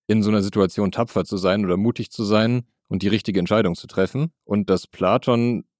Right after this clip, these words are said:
da Schwierigkeiten damit hat, kann ich mir sehr gut vorstellen. Dass er eben sagt, die Leute müssten eigentlich selber viel mehr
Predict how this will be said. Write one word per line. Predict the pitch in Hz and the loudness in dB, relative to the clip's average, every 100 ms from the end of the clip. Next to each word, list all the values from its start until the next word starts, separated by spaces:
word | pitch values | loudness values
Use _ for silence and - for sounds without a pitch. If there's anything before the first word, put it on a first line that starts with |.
| _ _ | _ _
da | 92 101 | 0 0
Schwierigkeiten | - 131 110 - 85 78 | 2 2 2 0 -2 -2
damit | 92 95 104 | -2 0 0
hat, | 110 | -2
kann | 113 | -2
ich | 101 | 0
mir | 98 | 0
sehr | 98 | 0
gut | 95 110 | 0 -4
vorstellen. | - 78 - 95 123 180 - _ | -6 -8 -4 -2 0 -2 -6 _
Dass | - 98 101 | -6 -2 2
er | |
eben | 95 95 | 2 2
sagt, | 107 - | 0 0
die | |
Leute | 104 107 104 | 2 2 4
müssten | 107 - 110 104 101 - | 0 0 -2 0 0 -2
eigentlich | 101 107 90 | -2 -2 0
selber | 104 120 92 | 2 4 2
viel | - 104 | 0 0
mehr | 98 85 | 0 0